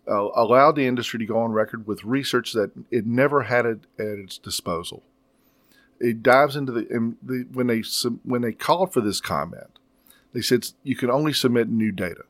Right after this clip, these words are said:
Well, we could not have planned it ourselves any better. The previous January to, to last July, uh, the New England Journal of Medicine, of all periodicals, the most acclaimed, credible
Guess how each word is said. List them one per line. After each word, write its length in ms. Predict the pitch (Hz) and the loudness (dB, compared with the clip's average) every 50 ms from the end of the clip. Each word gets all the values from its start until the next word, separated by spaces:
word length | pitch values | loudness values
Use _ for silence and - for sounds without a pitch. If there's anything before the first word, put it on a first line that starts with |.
| _ _ _ _ _ _ _ _ _ _ _ _ _ _ _ _ | _ _ _ _ _ _ _ _ _ _ _ _ _ _ _ _
Well, 140 | - 120 120 | -4 -2 2
we 140 | 127 156 160 | 4 2 2
could 220 | - - 165 143 | 4 2 0 2
not 220 | 139 139 143 147 127 | 4 4 4 4 4
have 140 | 104 - | 2 0
planned 220 | - 127 120 123 113 | 0 -2 0 2 2
it 80 | 107 | 2
ourselves 420 | 101 95 90 - 110 107 98 92 90 | 2 0 2 2 2 2 2 0 -2
any 140 | 92 90 90 | -6 -8 -8
better. 320 | 80 80 73 71 - - _ _ _ _ _ _ _ _ _ _ _ _ _ _ | -8 -8 -10 -10 -14 -20 _ _ _ _ _ _ _ _ _ _ _ _ _ _
The 100 | - 120 | -10 -8
previous 420 | - - 143 151 156 147 151 135 | -2 0 0 2 2 0 -2 -2
January 540 | - - 127 110 98 95 87 85 85 87 95 92 - | -2 0 0 0 0 -4 -6 -6 -8 -8 -8 -8 -8
to, 240 | - 110 104 101 - _ | -8 -6 -6 -8 -10 _
to 220 | - 117 107 104 98 - - - 110 | -4 -4 -4 -4 -6 -10 -18 -20 -10
last 420 | - - 113 117 120 117 107 - | -4 -2 0 0 0 -2 -2 -2
July, 280 | 123 107 90 85 87 90 - _ _ _ _ _ _ _ _ _ _ - | -2 -2 0 -2 -2 -6 -10 _ _ _ _ _ _ _ _ _ _ -8
uh, 100 | - 117 | -6 -2
the 140 | 110 123 127 | 0 2 4
New 180 | 127 143 156 | 4 4 4
England 260 | 175 170 156 160 151 127 | 2 2 2 0 2 4
Journal 240 | 131 139 139 135 | 4 4 6 4
of 80 | 131 120 | 2 2
Medicine, 440 | 113 113 117 117 104 92 - 82 - - _ _ _ _ _ _ _ _ - | 2 2 0 0 -2 -4 -6 -8 -12 -18 _ _ _ _ _ _ _ _ -4
of 140 | 110 104 - | -4 -4 4
all 360 | - - 143 143 147 147 151 _ _ _ _ | 6 8 8 10 8 6 2 _ _ _ _
periodicals, 800 | - - 139 139 127 120 117 113 107 101 92 - - - - - | 2 6 6 8 8 8 6 6 4 2 -2 -8 -10 -10 -10 -8
the 100 | 117 110 | -4 -2
most 320 | 107 110 107 98 - - | -2 -2 -2 -2 -4 -6
acclaimed, 640 | - - - - - - 139 143 143 143 143 135 - - - _ _ _ - | -6 -6 -6 -4 0 2 2 2 2 0 -4 -6 -10 -14 -20 _ _ _ -10
credible 600 | - - 135 139 139 139 123 135 131 131 117 - | 4 8 10 10 10 10 8 4 2 2 0 -4